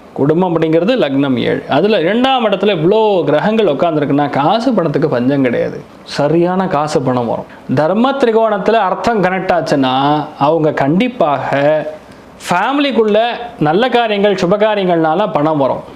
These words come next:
சர்வீஸ் அப்படின்னு சொல்லக்கூடிய எந்த ஒரு வேலைகள் இருந்தாலும் கண்டிப்பாக உங்களுக்கு திவ்யமான பணம் வருவாய் வரும்.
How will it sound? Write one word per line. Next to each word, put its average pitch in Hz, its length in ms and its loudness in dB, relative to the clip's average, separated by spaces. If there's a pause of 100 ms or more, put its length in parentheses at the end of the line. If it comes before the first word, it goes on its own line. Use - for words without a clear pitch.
(560)
சர்வீஸ் 208 680 -2 (100)
அப்படின்னு 208 300 2
சொல்லக்கூடிய 185 580 0
எந்த 196 180 2
ஒரு 202 140 2
வேலைகள் 185 360 2
இருந்தாலும் 147 600 0 (420)
கண்டிப்பாக 156 560 0
உங்களுக்கு 143 400 0
திவ்யமான 139 580 0
பணம் 143 340 -2
வருவாய் 127 400 0
வரும். 131 200 -2